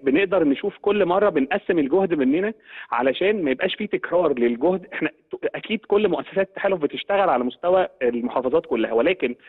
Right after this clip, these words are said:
لما بتيجي مبادره زي كتف في كتف او خيرك سابق او القوافل اللي احنا بنعملها، بنبدا نوزع الشغل ما بيننا على اساس ان احنا نبدا ان احنا كل ال-، كل الاماكن او كل المحافظات او كل المناطق الجغرافيه طبقاً لقوه كل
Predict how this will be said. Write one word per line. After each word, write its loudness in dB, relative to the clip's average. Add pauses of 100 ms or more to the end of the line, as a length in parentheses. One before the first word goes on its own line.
(180)
لما 0
بتيجي 0
مبادره 4
زي 2
كتف -2
في -2
كتف -6
او 2
خيرك 0
سابق 2
او 6
القوافل 2
اللي 2
احنا -4
بنعملها، -2 (420)
بنبدا 0
نوزع 2
الشغل 2
ما 0
بيننا 2
على 2
اساس -4
ان 0
احنا -4 (400)
نبدا 0
ان 0
احنا -4
كل 2
ال-، -2
كل 2
الاماكن -2
او -2
كل 2
المحافظات 0
او -4
كل 0
المناطق 0
الجغرافيه 0
طبقاً -4
لقوه 2
كل 0